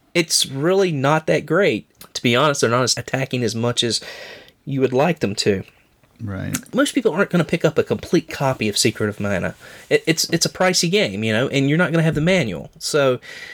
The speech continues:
Speaker 1: i-, if you're gonna take the time to look it up online and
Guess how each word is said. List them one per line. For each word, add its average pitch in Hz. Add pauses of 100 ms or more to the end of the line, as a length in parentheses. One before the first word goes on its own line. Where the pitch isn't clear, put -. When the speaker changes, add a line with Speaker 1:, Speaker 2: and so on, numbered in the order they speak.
(380)
Speaker 1:
i-, -
if 143
you're 180
gonna 165
take -
the 160
time 165
to 143
look 160
it 160
up -
online 156
and 117